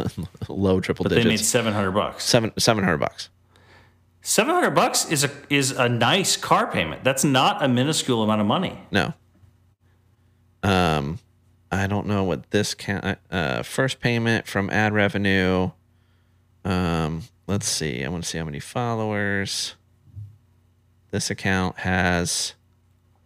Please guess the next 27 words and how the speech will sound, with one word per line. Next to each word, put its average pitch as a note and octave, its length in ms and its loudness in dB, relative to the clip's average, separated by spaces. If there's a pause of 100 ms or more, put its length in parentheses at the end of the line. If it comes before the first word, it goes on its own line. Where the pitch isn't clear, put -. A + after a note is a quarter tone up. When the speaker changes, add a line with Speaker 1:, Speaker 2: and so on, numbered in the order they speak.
(520)
Speaker 1:
This C#3+ 160 2
can't - 340 -2
be A#1+ 120 -4
true. D#2+ 420 0 (1600)
I - 40 -20
feel C#3+ 160 0
like, G#2 180 0 (720)
I A2 40 4
mean, A2+ 100 6
they've A2+ 140 4
posted C#3 300 2
a - 20 2
screenshot A2 420 4
of F#2+ 40 4
the F2+ 80 2
payment, F2+ 400 2
but F#2 80 2
of F2 120 -4
course F2+ 260 2
you F#2 100 0
can F2+ 200 -2
make E2 220 2
anything E2 340 -2
look D2+ 160 -4
like D2+ 140 -4
anything D#2+ 300 -4
now. C#2 280 -4